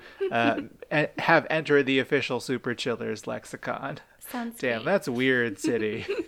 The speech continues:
Speaker 2: <laughs>
Speaker 1: <laughs>
Speaker 2: Uh, one great moment comes from Todd. Uh, we have some very funny Todd moments because he is so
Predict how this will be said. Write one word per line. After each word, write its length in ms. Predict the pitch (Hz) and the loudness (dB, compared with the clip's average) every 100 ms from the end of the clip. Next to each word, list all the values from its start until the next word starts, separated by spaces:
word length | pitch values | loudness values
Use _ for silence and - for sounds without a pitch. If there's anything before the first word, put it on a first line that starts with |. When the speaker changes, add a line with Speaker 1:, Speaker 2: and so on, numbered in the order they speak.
| - 269 | -8 -6
Speaker 2:
<laughs> 140 | 349 - _ - - - - | -8 -10 _ -20 -20 -14 -6
Speaker 1:
<laughs> 100 | 359 - 339 285 - _ _ _ _ - _ - - - - - - - - | -6 -4 -6 -6 -10 _ _ _ _ -20 _ -20 -20 -20 -20 -20 -16 -16 -2
Speaker 2:
Uh, 440 | 143 151 151 151 147 - - | 4 6 8 8 6 0 -6
one 220 | 147 240 240 | 2 4 8
great 220 | 220 175 | 8 8
moment 300 | 170 160 165 | 2 0 4
comes 340 | 160 156 156 | 4 4 0
from 520 | - 147 139 135 123 - | 0 4 4 4 -2 -10
Todd. 720 | - 131 139 135 110 110 127 | 0 4 6 6 4 -2 -2
Uh, 160 | 147 143 - | 0 0 4
we 120 | 185 | 8
have 280 | 240 175 147 | 8 8 -2
some 220 | - 131 | -4 -2
very 240 | 120 117 113 | 4 4 4
funny 300 | 120 110 107 | -2 -6 -4
Todd 260 | 120 113 | -2 -2
moments 300 | 110 110 110 | -2 -4 -6
because 360 | - 117 120 - | -8 -6 -6 -4
he 240 | 151 139 | -2 0
is 340 | 110 107 - - _ - - _ - | 0 -2 -10 -20 _ -20 -20 _ -18
so 880 | - - 135 143 143 143 143 151 | -12 -2 2 4 4 2 0 -4